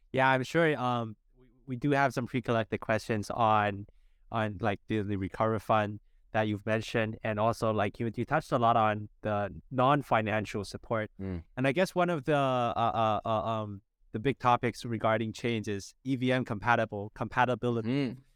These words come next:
Speaker 1: And so I think a great question from the comments, uh, G Lo, uh, asked, "What is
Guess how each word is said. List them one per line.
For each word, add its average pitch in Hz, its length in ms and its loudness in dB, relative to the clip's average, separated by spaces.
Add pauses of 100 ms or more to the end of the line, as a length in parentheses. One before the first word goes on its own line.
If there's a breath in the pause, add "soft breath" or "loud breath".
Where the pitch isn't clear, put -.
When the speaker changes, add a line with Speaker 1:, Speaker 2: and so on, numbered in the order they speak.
(240)
Speaker 1:
And 117 220 0
so 131 160 2
I 123 120 2
think 156 180 -2 (140)
a 135 100 -8
great 160 220 -2
question 147 340 0
from 143 140 0
the 135 80 0
comments, 123 560 -2 (360)
uh, 107 360 2
G 120 240 0
Lo, 135 400 2 (180)
uh, 113 340 2
asked, 120 300 2
"What 139 180 2
is 131 360 -2